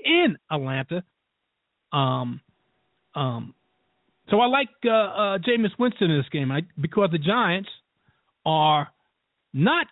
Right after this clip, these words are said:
good against the pass, especially quarterback position. They are twenty-eighth against the quarterback, twenty-fifth against the running back,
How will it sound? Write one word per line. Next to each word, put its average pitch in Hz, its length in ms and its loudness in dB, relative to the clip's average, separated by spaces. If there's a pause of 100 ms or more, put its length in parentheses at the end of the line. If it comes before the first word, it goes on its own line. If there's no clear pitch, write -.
(120)
good 202 320 0 (100)
against 208 360 0 (100)
the 180 240 0 (100)
pass, 135 360 -4 (320)
especially 208 560 -2
quarterback 170 440 0
position. 135 460 -4
They 214 280 2
are 156 460 0 (1200)
twenty-eighth 254 560 2 (680)
against 202 320 0
the - 60 -4
quarterback, 247 580 0 (520)
twenty-fifth 247 600 2 (320)
against 202 320 -4
the 180 100 -2
running 214 300 -2
back, 220 260 -4